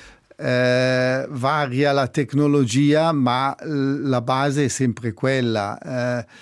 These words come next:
si, si cerca veramente di,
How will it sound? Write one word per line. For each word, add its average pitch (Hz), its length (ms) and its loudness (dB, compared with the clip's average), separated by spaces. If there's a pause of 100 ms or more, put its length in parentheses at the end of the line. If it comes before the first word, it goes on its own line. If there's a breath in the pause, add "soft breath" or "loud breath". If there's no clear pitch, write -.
(180 loud breath)
si, - 320 -4
si - 240 -4
cerca 147 420 0
veramente 143 840 2
di, 123 320 0